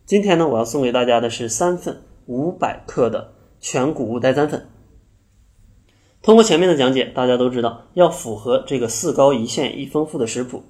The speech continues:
需要多吃一些全谷物的。但是大多数胖友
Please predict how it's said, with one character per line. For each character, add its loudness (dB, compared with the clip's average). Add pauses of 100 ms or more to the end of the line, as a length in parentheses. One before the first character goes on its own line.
需 -10
要 -4
多 -4
吃 -10
一 -6
些 -8
全 -6
谷 -4
物 2
的。 -4 (280)
但 6
是 -2 (220)
大 0
多 -4
数 -6
胖 -4
友 -6